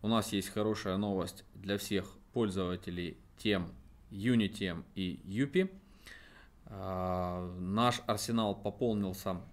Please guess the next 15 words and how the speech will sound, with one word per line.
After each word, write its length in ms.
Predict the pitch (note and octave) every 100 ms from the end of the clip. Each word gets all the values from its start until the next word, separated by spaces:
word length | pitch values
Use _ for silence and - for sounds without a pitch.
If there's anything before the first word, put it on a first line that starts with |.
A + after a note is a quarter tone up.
| -
новым 360 | A2+ A2 G2+
модулем, 440 | G#2+ F3 E3+ D3+ B2
который 320 | G2+ - G#2
называется 560 | G2 G2 G2 F#2+ F#2+ F#2
стикеры. 560 | - D#3 D#3+ D3+ D3 - - - - - B2
Этот 320 | C3+ B2 B2
модуль 320 | B2 A2 G#2
был 240 | G2+ A2+
добавлен 420 | G#2+ G#2 A2 G#2 G2
в 80 |
пакеты 380 | - G2+ A#2 G2+
поставок, 720 | G2 F#2+ - G#2+ G2 F2+ - -
а, 280 | F#2+ F#2 -
обоих 400 | G#2 A2 G2+ G#2
тем. 340 | G#2+ G#2+ F3+